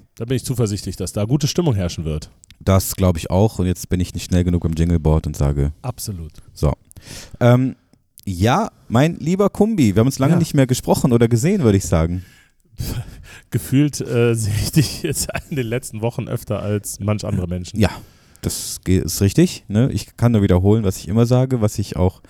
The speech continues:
Speaker 2: <laughs> meiner, meiner, meiner Familie sage, wenn ihr mich hören wollt, müsst ihr den Podcast hören. <laughs>
Speaker 1: So sieht's aus.
Speaker 2: Ja, und ansonsten alle anderen müssen gerade ein bisschen auf mich verzichten, aber das geht ja schon. Ne?
Speaker 1: Ja.
Speaker 2: So.
Speaker 1: Komm, noch eine Woche wach und dann geht's
Speaker 2: Eine
Speaker 1: wieder.
Speaker 2: Woche wach noch und, ähm,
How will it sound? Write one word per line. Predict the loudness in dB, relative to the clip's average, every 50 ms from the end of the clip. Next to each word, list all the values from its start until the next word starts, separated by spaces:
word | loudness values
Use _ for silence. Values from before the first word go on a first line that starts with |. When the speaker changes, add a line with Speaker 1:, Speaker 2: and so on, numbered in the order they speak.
| -20 -20 -20 -20 -20 -14
Speaker 2:
<laughs> | -4 2 2 2 2 2 -4 -4 -4 _ _ -20 -18 -14 -14 -12 -4
meiner, | -2 0 2 2 2 2 2 0
meiner, | 0 0 0 0 0 0 0 0 0
meiner | 0 0 0 0
Familie | -2 -2 0 2 2 2 4
sage, | 4 2 2 4 2 2
wenn | 2 2
ihr | 2 0
mich | 0 2 2
hören | 0 2 4
wollt, | 2 2 0 0 -2
müsst | -4 -2 0
ihr | 0 0
den | 2
Podcast | 2 0 0 0 -2 -2 0 0
hören. | 0 0 0 -2 -6 -2
<laughs> | 2 2 2 2 0 -6 _ -8 -8 -8 _ -14
Speaker 1:
So | -2 -2 0 0
sieht's | 0 -4 -6 -6
aus. | -4 -2 -4 -4 -2 -4 -8 -8 _ _ -20 _ _ -18 -16 -14 -14 -14 -14 -16 -12 -14 -14 -6
Speaker 2:
Ja, | 2 4 4 4
und | 4 2 0 0 2 2
ansonsten | 0 2 2 0 0 -2 -6 -6
alle | -2 0 0 0 0
anderen | -2 -2 -2 -2 -2 0
müssen | -2 -2 -2 -2 -4
gerade | -2 -2 -2 -2
ein | -2
bisschen | -6 -4 -2 -2
auf | -2 -2
mich | -4 -2
verzichten, | -2 -2 2 2 0 0 -2 -8 -4
aber | -4 0 0 0
das | -2 -2 -6 -6
geht | -6 -6 -4 -4
ja | -4 -6
schon. | -6 -8 -10 -10 -10 -14 -8
Ne? | -2 0 0 0 0
Speaker 1:
Ja. | -4 -10 -14 -14 -14 -14 -14 -14 -16 _ _ -4
Speaker 2:
So. | -4 -4 -4 -6 -14 _ _ _ -20 -16
Speaker 1:
Komm, | -12 -12 -12 -12 -14 -14 -10
noch | -10 -10 -8
eine | -6 -4 -4 -2
Woche | -4 -4 -4 -6 -6
wach | -6 -8 -8 -8
und | -10 -8 -6
dann | -8 -8 -10
geht's | -10 -4 0
Speaker 2:
Eine | 0 2 4 4
Speaker 1:
wieder. | 2
Speaker 2:
Woche | 2 2 0 0
wach | 0 0 -2 0
noch | 0 0 0 0 -2 -6
und, | -2 -2 -2 -2 -4 0 2
ähm, | 2 4 4 2 0 -4 -8 -10